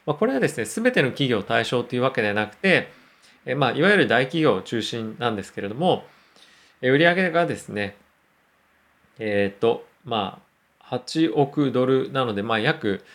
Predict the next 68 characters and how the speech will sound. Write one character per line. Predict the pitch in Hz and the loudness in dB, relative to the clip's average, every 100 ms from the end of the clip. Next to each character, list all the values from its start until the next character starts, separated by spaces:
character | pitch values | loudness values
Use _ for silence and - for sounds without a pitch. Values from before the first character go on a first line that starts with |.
| _ _ | _ _
一 | 131 | -10
千 | - 185 | -2 -2
億 | 185 | 2
円 | 123 95 | 0 0
を | 95 | 0
超 | 110 | 0
え | |
る | 107 | 0
規 | 107 123 | -4 -4
模 | 107 | -4
の、 | 92 87 _ _ _ _ _ _ _ - | -6 -10 _ _ _ _ _ _ _ -20
え | |
ー、 | |
企 | 107 - | -18 -8
業 | 117 | -6
に | 101 | -6
対 | 101 113 | -8 -8
し | |
て | 131 | -8
し | 123 | -4
か、 | 214 190 95 - | 0 0 -2 -12
ま | 123 | -14
あ、 | 110 | -12
適 | 107 113 | -10 -8
用 | 101 | -6
さ | 110 | -6
れ | |
な | 107 | -6
い | 98 | -8
と | - _ | -10 _
い | 131 | -12
う | |
こ | 147 | -8
と | 143 180 | -4 0
で、 | 190 104 - _ _ _ _ _ - | 0 -2 -8 _ _ _ _ _ -8
え | 120 | -6
ー、 | |
こ | 156 | -2
の | 180 | -2
あ | |
た | 175 | 0
り | 151 | 0
は | 170 | 2
そ | 151 | 0
の | 131 120 | 0 0
ど | 180 | 0
こ | 170 | 0
の | 120 | -2
企 | - 127 | -2 -2
業 | 104 | -2
に | 92 101 | -4 -8
影 | 113 | -8
響 | 107 120 | -4 -4
す | 135 | -4
る | 127 | -8
か | 98 | -8
し | - | -4
な | 107 | -4
い | 101 | -4
か | 104 | -8
と | - | -10
い | |
う | 117 | -6
と、 | |
や | 143 | -2
っ | |
ぱ | 175 | 0
り | 113 | 0